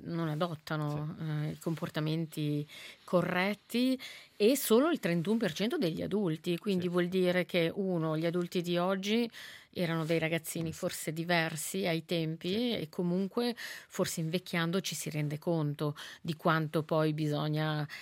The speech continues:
Speaker 1: adottare comportamenti più sani, quindi tutti siamo a dieta, <laughs>
Speaker 2: Eh,
Speaker 1: tutti
Speaker 2: certo.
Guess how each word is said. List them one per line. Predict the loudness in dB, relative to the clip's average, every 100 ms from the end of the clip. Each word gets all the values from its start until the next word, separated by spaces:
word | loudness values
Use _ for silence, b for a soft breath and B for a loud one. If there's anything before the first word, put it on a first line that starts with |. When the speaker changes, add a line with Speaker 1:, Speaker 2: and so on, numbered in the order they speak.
| B -4
Speaker 1:
adottare | -2 0 2 0
comportamenti | 0 0 0 0 0 -2 -2
più | -6
sani, | -4 0 2 2 -2
quindi | -2 -2 0 -2 -2
tutti | -6 -6 -6
siamo | -4 -4
a | -2
dieta, | 2 4 4 2 4
<laughs> | 4 4
Speaker 2:
Eh, |
Speaker 1:
tutti | 4 2 2 2
Speaker 2:
certo. | 4